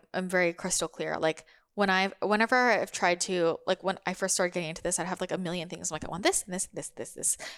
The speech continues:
I'm so cluttered. Like, clear focus is,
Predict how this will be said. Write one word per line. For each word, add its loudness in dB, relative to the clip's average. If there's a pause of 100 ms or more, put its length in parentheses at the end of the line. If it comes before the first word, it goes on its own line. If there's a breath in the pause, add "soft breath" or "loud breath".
(160 loud breath)
I'm 4
so 6
cluttered. -2
Like, 2 (300)
clear 0
focus 0
is, 2